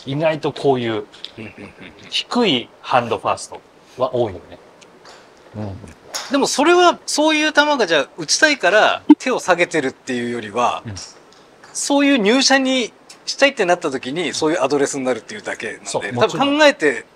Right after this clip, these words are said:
Speaker 2: ないよね、
Speaker 1: もちろん。
Speaker 2: 多分その手の高さは。
Speaker 1: そう、あのね、手の高さが先では間違いなくないんだよ。あの、ハンドファーストにしたくて、
Speaker 2: うん。
Speaker 1: 手が浮かないように、じゃあ手を下げていこうかって、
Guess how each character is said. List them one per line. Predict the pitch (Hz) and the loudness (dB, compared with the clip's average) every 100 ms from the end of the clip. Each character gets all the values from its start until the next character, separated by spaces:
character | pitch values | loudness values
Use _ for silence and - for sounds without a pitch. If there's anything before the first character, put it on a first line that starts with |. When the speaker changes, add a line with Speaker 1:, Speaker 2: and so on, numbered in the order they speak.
| 160 | 0
Speaker 2:
な | 165 | 2
い | 131 | 2
よ | 107 | -4
ね、 | |
Speaker 1:
も | 110 | -6
ち | |
ろ | 123 | -6
ん。 | |
Speaker 2:
多 | |
分 | 107 | -4
そ | 131 | -8
の | 113 | 0
手 | 175 | 2
の | 151 113 95 - - - | 2 -2 -8 -18 -20 -6
高 | - - 120 | -6 -2 -4
さ | 117 | -4
は。 | 90 - - | -6 -12 -16
Speaker 1:
そ | - - | -8 -4
う、 | 98 - | -4 -2
あ | 117 | -4
の | 110 | -2
ね、 | 110 95 - - - - - - - - | -6 -8 -10 -20 -20 -20 -20 -20 -20 -6
手 | 285 | -2
の | 277 | -2
高 | 208 175 151 | -2 -4 -4
さ | - 101 | -4 -4
が | |
先 | - - - | -6 -6 -4
で | 151 | 0
は | 135 | 0
間 | 98 101 | -2 -4
違 | 143 | -4
い | 160 | -4
な | 101 | -6
く | 98 | -6
な | 113 | -6
い | 104 | -6
ん | - | -10
だ | - | -16
よ。 | - | -2
あ | 120 | 0
の、 | 120 110 | 2 0
ハ | 117 240 | 0 0
ン | 294 311 | 0 0
ド | 294 | 0
フ | 311 | 0
ァ | 294 | 0
ー | |
ス | - | 0
ト | 190 | -2
に | 147 | -2
し | 127 - | -2 -2
た | 196 | -4
く | 185 - - | -6 -14 -20
て、 | - - 262 208 | -8 -4 0 0
Speaker 2:
う | 143 | -2
ん。 | 98 - _ - - - | -10 -20 _ -20 -20 -12
Speaker 1:
手 | - 226 | -4 2
が | 185 | 2
浮 | 143 | 2
か | - 190 | -2 -2
な | 190 | 0
い | 190 202 | 0 0
よ | 233 214 | 0 0
う | |
に、 | 226 302 170 110 | -2 -2 -4 0
じ | 208 | 2
ゃ | 180 110 | 4 2
あ | |
手 | - 170 | -4 -2
を | 113 | 0
下 | 104 131 | -2 -6
げ | 127 151 | -2 -2
て | - | -4
い | 98 | -6
こ | - 127 | -2 -2
う | - | -2
か | |
っ | 98 | -8
て、 | - 262 202 | -4 -4 -4